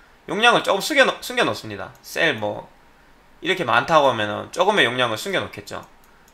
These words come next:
보통 자기 용량의 뭐 오 에서 팔 프로 정도를 숨겨둡니다. 이거 왜 숨겨두느냐? 아까 셀이 저렇게 웨어 레벨링으로 열심히 나눠줘도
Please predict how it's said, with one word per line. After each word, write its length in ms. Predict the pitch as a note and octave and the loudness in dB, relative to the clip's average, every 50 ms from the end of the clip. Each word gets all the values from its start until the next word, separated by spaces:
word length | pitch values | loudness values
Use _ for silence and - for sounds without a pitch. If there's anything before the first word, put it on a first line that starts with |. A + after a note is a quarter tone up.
| _ _ - | _ _ -14
보통 360 | - D#3 - - F3+ E3 D3 | -14 -8 -2 -2 -2 -2 0
자기 280 | B2+ C#3+ D3 E3+ F#3 E3+ | 4 4 4 4 6 2
용량의 680 | C#3+ D3 E3 E3+ E3+ D#3+ C#3 A#2+ A2+ A2 G#2+ G2+ - - - _ _ _ _ _ _ _ - | 2 2 2 0 0 2 2 2 2 2 0 -2 -6 -12 -20 _ _ _ _ _ _ _ -16
뭐 240 | A2+ G2+ G#2+ A#2+ D3 | -12 -8 -4 0 0
오 60 | F3+ | 0
에서 140 | E3+ D#3+ - | 0 -2 -6
팔 200 | - - G3+ G3+ | -2 -2 -2 -2
프로 120 | - G3 D#3 | -2 -6 -6
정도를 340 | C3 A2+ A2 A2 G2+ G#2+ | -6 -4 -4 -4 -4 -6
숨겨둡니다. 760 | G#2 - G3 F3+ D#3+ G#2+ - - G#2 G#2+ G#2 G2+ - G2 - - - - - - - - - - | -8 -8 -8 -6 -8 -8 -8 -12 -14 -12 -12 -12 -12 -12 -16 -16 -20 -20 -20 -20 -20 -20 -12 -6
이거 120 | G#2+ C3 | -2 2
왜 120 | D3+ D#3 | 2 2
숨겨두느냐? 720 | - - C#4 C4+ C#4 G3 E3 C3 A#2 A2 G#2+ G#2+ G#2+ - - - - - - - - | 2 2 0 -2 0 0 2 0 2 2 2 0 0 -2 -8 -16 -20 -20 -18 -12 0
아까 320 | - - E3+ - A3+ G#3+ - | 4 4 8 10 10 10 10
셀이 760 | - C#4 D4 E4 D#4 C#4 A3+ G3+ G3+ G3 F#3+ D#3 B2 G#2 - - - - - - - - - - - - | 10 8 6 8 8 8 10 12 12 12 12 10 8 4 2 -4 -12 -18 -20 -20 -20 -20 -20 -20 -18 -6
저렇게 760 | - - A3+ C#4 D4+ - A#3+ G3+ F3 D#3+ C#3 B2 - - - - - | 4 6 8 8 8 8 8 10 12 12 12 10 8 2 -10 -16 -4
웨어 280 | - B2+ E3 A3 C4+ D4+ | 2 8 12 12 12 12
레벨링으로 840 | C#4+ B3+ B3 A#3 A#3 A#3+ B3 A#3 G#3+ D#3+ C#3 C#3 D#3 F3 - - - - - | 12 12 12 12 6 6 4 4 4 6 6 6 6 4 0 -8 -14 -4 0
열심히 360 | D3+ G#3 - - D#4 C#4+ B3 | 2 4 4 4 4 2 6
나눠줘도 960 | F3 C#3 C#3 E3 A3 A3 D#3 C#3 C3 C3+ B2+ A#2+ B2+ B2+ A#2+ G#2 G#2 - - | 6 8 10 10 10 8 8 4 2 2 2 2 4 4 2 2 0 -2 -10